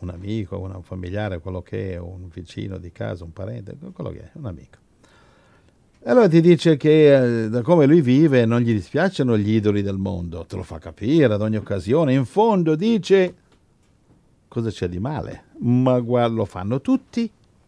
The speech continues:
Perché dobbiamo essere bestie rare? No, non siamo bestie rare,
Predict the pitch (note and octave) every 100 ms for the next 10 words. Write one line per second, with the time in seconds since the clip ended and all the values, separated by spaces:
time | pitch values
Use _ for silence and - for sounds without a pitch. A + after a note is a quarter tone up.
0 | _ - B2+ B2 F3+ D3+ B2 A2 A2+ -
1 | G#2+ F#2 G#2 G2 - G2+ F2+ E2 - -
2 | _ - - G#3 - D#4 - - - G2
3 | F2+ - F#2 F#2+ G2